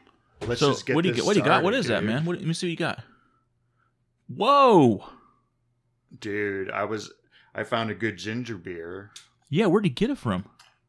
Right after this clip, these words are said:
Speaker 1: At B J's.
Speaker 2: It looks like it's, like,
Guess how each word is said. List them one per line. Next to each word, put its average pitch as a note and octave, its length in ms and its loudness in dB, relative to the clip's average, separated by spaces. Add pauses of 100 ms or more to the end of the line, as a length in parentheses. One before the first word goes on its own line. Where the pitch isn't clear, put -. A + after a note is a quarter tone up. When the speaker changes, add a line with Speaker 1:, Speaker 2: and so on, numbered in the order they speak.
(200)
Speaker 1:
At A#2 260 0
B C3+ 200 0
J's. G#2+ 480 -8
Speaker 2:
It D#3 120 0
looks D#3+ 400 0
like F#3 260 2
it's, D#3+ 280 0
like, C3 300 2